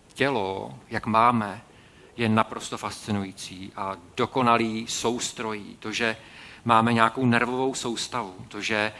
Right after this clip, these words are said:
máme pumpu, která rozhání kyslík, který zpracovávají plíce, do celého našeho těla. To, že můžeme běhat, chodit, hrát na klavír, slyšet, cítit, myslet,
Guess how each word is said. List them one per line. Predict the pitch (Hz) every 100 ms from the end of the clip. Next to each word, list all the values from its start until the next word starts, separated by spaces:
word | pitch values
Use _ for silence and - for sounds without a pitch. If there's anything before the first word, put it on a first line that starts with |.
| - - -
máme | 107 120
pumpu, | - 131 165 - 101 95 104 120 120 -
která | - - 113 110 107 107 - - - - -
rozhání | 131 123 113 - 139 135 139
kyslík, | 131 120 - 101 101 -
který | - 110 110 107 127
zpracovávají | - - 113 - 127 113 117 110
plíce, | 117 110 - 101 95 - - - -
do | 107
celého | 104 - 123 127 120
našeho | 117 - 113 110
těla. | 120 107 95 - - - - -
To, | 120
že | 123
můžeme | 120 127 113
běhat, | 98 127 123 117 101 -
chodit, | - 127 113 101
hrát | 117 113
na | 120
klavír, | 107 127 123 113 104 101
slyšet, | - 120 120 - 120 104 98 -
cítit, | - - 123 120 113 101 95 - - -
myslet, | 113 110 - 110 98 92